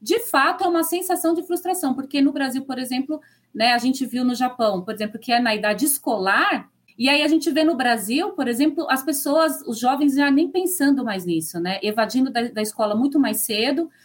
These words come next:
não tendo essa perspectiva de futuro nenhum, né? E a internet gerando, né, todo esse mundo ideal que não existe.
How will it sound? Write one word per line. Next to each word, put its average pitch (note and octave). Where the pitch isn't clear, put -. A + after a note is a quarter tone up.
não D4
tendo D#4
essa C4
perspectiva B3
de A3+
futuro B3+
nenhum, A#3+
né? A#3+
E A#3+
a C4
internet C#4+
gerando, C4
né, A#3+
todo B3+
esse E4
mundo C#4+
ideal A#3
que -
não A3+
existe. G3+